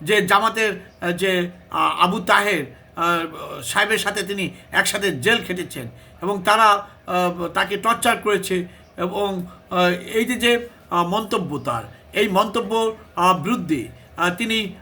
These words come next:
আহ, বিভিন্নভাবে, আহ, বলার চেষ্টা করছেন। কিন্তু জামাত ইসলাম, আহ, বলছে, চোদ্দ গ্রামের, আহ, যে উপজেলা জামাতের আমির মাহফুজুর রহমান, তিনি বলছেন এই ঘটনার সাথে জামাতের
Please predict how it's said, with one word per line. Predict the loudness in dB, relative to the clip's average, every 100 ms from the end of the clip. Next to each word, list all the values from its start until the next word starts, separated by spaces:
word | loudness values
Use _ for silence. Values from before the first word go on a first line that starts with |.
| -2
আহ, | 0 2
বিভিন্নভাবে, | 2 0 0 0 2 2 2 0 -2 -10 -4
আহ, | -2
বলার | 2 2 2
চেষ্টা | 0 -2 -2
করছেন। | -2 -6 -6 -10 -12 -20 -20 -12 -8
কিন্তু | -4 0
জামাত | 2 4 2
ইসলাম, | -2 0 0 0
আহ, | 0 0
বলছে, | 2 0 0 -4 -6 -8 -18 -20 -6
চোদ্দ | -4 -2 2
গ্রামের, | 2 4 2 0 -10 -8
আহ, | -4 -2 -4 -10 -20 -10
যে | 0 2
উপজেলা | 2 0 0 0
জামাতের | 2 0 0 0
আমির | 0 0 0 -2 -6 -18 -4
মাহফুজুর | 0 2 2 2
রহমান, | 4 4 2 0 -12 -16 -6
তিনি | -4
বলছেন | -2 0 0
এই | 0 0
ঘটনার | 0 0 -4
সাথে | -4 -4 -4 -6 -18 -2
জামাতের | 2 4 4 0